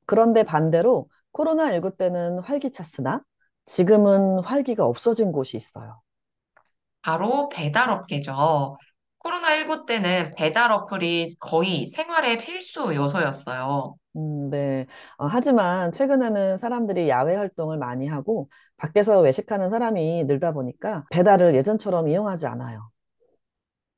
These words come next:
Speaker 2: 이런 타격이 바로 배달 기사, 배달 노동자들에게 갈 수밖에 없네요.
Speaker 1: 그쵸. 배달 이용이 줄어드니까 배달 노동자들의 수입도 줄어들 수밖에 없고요.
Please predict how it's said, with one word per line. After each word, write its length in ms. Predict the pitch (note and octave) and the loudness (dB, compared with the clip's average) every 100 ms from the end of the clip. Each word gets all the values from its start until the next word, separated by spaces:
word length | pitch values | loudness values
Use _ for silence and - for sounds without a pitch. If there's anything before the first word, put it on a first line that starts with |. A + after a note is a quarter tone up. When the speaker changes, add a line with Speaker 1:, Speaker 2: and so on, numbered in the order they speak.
| _ - | _ -6
Speaker 2:
이런 300 | G3 G3+ G3+ | 2 2 2
타격이 600 | D4+ D4 B3 B3+ B3 D3 | -2 -2 -4 -2 -2 -2
바로 360 | - D#3+ D#3+ | 0 0 0
배달 460 | E3 F3 D#3+ G#3+ G#3 | -4 -4 0 0 0
기사, 420 | - F3+ F#3 - - _ _ | -6 -4 -4 -4 -10 _ _
배달 360 | - D#3+ E3+ E3+ | -8 -4 -2 -2
노동자들에게 1040 | E3 F#3 C#4 C#4+ B3+ A3+ G3 F3 D#3+ D#3 D3+ | -4 -6 -6 -4 -2 -2 -2 -2 0 -2 -2
갈 160 | C#3+ | -4
수밖에 420 | C#3+ G#3+ G#3 - | -6 -4 -4 -4
없네요. 600 | B2+ B2 C3+ D3 A#2 A#2+ - _ _ _ - | -8 -6 -4 -4 -4 -8 -16 _ _ _ -8
Speaker 1:
그쵸. 600 | D#3 - E3+ C#3+ D3 D3+ - - - - | -6 -2 -2 -2 -4 -8 -14 -20 -12 2
배달 280 | F3+ A3+ | 6 8
이용이 420 | G3 F#3+ G3 G3 G3 | 8 6 4 2 0
줄어드니까 800 | - E3+ D#3+ C#3 C3+ E3+ C4 - _ - | 2 2 2 0 -2 -6 -8 -10 _ -2
배달 280 | E3 F#3 | 4 6
노동자들의 720 | D#3+ C#3+ G3+ G3 D#3 C3 A2+ C3 | 6 6 4 4 2 0 -4 -10
수입도 640 | - - A3+ G#3+ - A3 C#4 | -6 2 2 2 -2 -2 -2
줄어들 360 | - F#3 F3+ | 2 2 4
수밖에 360 | D#3 - C3 - | -2 -4 -14 -12
없고요. 340 | C3 - A2 | -12 -10 -12